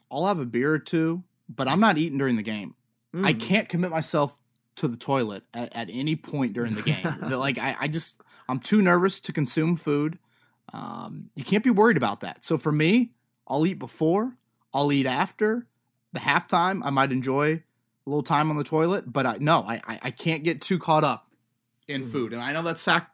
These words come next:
Speaker 1: sacrilegious, but I, I, no, I can't do it.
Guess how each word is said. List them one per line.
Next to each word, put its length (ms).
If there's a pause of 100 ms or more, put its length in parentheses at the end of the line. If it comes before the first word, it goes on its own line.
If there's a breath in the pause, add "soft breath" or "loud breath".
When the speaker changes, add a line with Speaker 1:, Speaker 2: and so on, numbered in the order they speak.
(280)
Speaker 1:
sacrilegious, 800 (460 soft breath)
but 100
I, 60
I, 280
no, 220 (440)
I 40
can't 220
do 80
it. 80